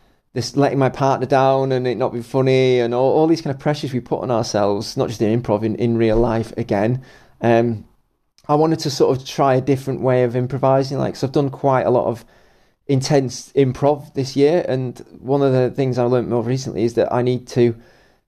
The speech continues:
do the slowing down thing and play with different improvisers of different abilities who are more confident and are more chill and have their sense of style and,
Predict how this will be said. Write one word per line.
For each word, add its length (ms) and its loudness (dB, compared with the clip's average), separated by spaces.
do 120 6
the 100 0
slowing 360 0
down 280 -2
thing 360 -4
and 280 -4
play 380 2
with 360 0
different 380 -2
improvisers 600 0
of 80 -4
different 280 -2
abilities 760 0
who 440 2
are 60 -2
more 440 2
confident 460 -4
and 120 -2
are 60 0
more 220 2
chill 400 0
and 220 0
have 240 -4
their 140 0
sense 260 -6
of 80 -12
style 520 0
and, 360 -4